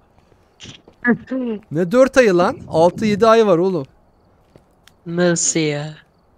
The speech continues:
Speaker 2: E, sor, sor Kübra'ya, matematiği olan o. Mayıs demedin mi?
Speaker 1: Evet,
Speaker 2: Ta-, Ocak'tan
Speaker 1: yirmi altı
Speaker 2: mesela
Speaker 1: ay.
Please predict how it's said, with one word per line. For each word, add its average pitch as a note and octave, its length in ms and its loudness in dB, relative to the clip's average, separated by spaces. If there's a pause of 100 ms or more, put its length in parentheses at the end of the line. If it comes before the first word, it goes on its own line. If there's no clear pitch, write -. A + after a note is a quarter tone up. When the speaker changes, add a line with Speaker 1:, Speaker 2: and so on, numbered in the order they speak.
(120)
Speaker 2:
E, B2 40 -18
sor, E3+ 300 -10
sor F3+ 280 -8
Kübra'ya, F#3 500 -8
matematiği D#3 580 -12
olan D3 220 -12
o. F3 100 -16 (160)
Mayıs D3 300 -10
demedin A#3+ 300 -2
mi? B2+ 240 -10 (1160)
Speaker 1:
Evet, D3+ 500 -4
Speaker 2:
Ta-, - 140 -14
Ocak'tan D#3 220 -2
Speaker 1:
yirmi D#3 220 0
altı D3+ 300 0
Speaker 2:
mesela F3+ 160 -2
Speaker 1:
ay. E3+ 60 0